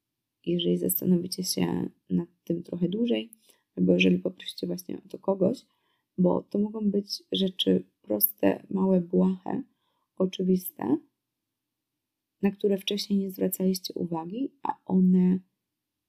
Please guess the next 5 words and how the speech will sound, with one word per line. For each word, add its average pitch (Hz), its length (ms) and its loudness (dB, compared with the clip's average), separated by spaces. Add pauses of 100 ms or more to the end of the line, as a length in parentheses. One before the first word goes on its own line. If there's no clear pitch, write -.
(600)
niesamowicie 185 1200 2 (960)
was 127 360 0
blokują. - 580 -4 (960)
Reasumując, 196 1000 0 (600)
rozkminianie 190 1080 2